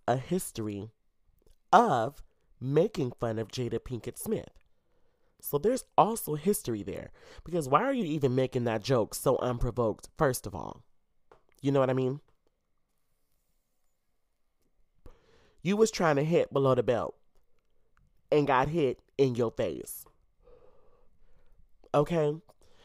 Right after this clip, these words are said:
It's not the first time he made a joke about Jada. He made a joke about Jada when he hosted the Oscars. You know? That's when they were boycotting the Oscars, 'cause that's when Oscars So White was going on.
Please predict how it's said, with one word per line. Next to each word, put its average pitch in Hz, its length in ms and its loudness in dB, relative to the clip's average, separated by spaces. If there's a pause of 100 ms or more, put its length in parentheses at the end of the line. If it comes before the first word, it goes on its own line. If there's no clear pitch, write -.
(260)
It's 147 140 -2
not 156 200 0
the 190 60 -4
first 170 240 0
time 151 160 -4
he 151 120 -4
made 123 160 0
a 123 60 -4
joke 120 220 -2
about 110 280 -6
Jada. 110 340 -4
He 156 140 -8
made 165 180 0
a 135 40 4
joke 131 240 -2
about 113 260 -4
Jada 131 460 -4 (520)
when 151 140 4
he 277 220 4
hosted 120 360 -2
the - 80 -2
Oscars. - 680 -8 (1120)
You 143 140 4
know? 131 300 2 (1900)
That's 139 240 -2
when 143 140 0
they 135 80 2
were 127 100 2
boycotting 143 480 4
the 151 60 2
Oscars, 131 560 0
'cause 135 120 -2
that's 123 220 -2
when 123 240 -2 (100)
Oscars 123 460 -2
So 143 160 -2
White 120 340 -2
was 110 140 -8
going 110 260 -4
on. 101 340 -4